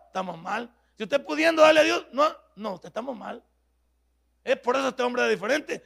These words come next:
No hay que leer la Biblia a la carrera. El hombre venía, ahí según el veintiocho, de cuarenta días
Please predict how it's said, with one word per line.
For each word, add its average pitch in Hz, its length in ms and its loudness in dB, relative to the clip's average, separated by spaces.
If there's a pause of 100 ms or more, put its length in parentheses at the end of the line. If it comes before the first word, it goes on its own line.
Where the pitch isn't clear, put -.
(220)
No 196 140 -6
hay 214 80 0
que 233 140 -6
leer 214 220 -2
la 202 100 0
Biblia 202 180 0
a 196 40 -4
la 185 120 -4
carrera. 208 480 -6 (400)
El 190 220 -2
hombre 226 340 2
venía, 233 680 -2 (260)
ahí 180 240 -2
según 220 300 -4
el 220 80 -2
veintiocho, 208 720 -4 (320)
de 175 240 -4
cuarenta 185 640 -2
días 247 400 -2